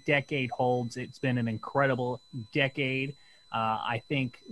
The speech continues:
the most memorable weather moment, and there are many contenders here, but for me really stands out probably Hurricane Sandy.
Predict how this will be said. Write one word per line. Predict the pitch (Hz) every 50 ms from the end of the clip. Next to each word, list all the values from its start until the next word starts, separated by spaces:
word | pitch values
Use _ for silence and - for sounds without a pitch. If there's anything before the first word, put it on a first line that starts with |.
| 156 127
the | 123 123 123 123 120 120 120 120 127 - -
most | 160 135 131 135 147 139 - 139
memorable | 127 117 127 135 139 147 147 139 139 135 131 123
weather | 135 131 131 135 135
moment, | 127 127 123 123 131 135 131
and | 120 113 113
there | 117 117 110
are |
many | 107 113 120 127 127 120
contenders | - - 113 110 - - 127 127 123 123 117 104 -
here, | - 120 117 113 110
but | 104 110 110 110
for | - 120
me | 117 117 120 120
really | 110 117 117 117 113 110
stands | - - 127 120 117 -
out | 120 113 110 -
probably | - 120 117 120 120 117 123 117
Hurricane | 110 127 127 123 120 - - 127 120 113
Sandy. | - - 131 123 127 127 127 131 131 127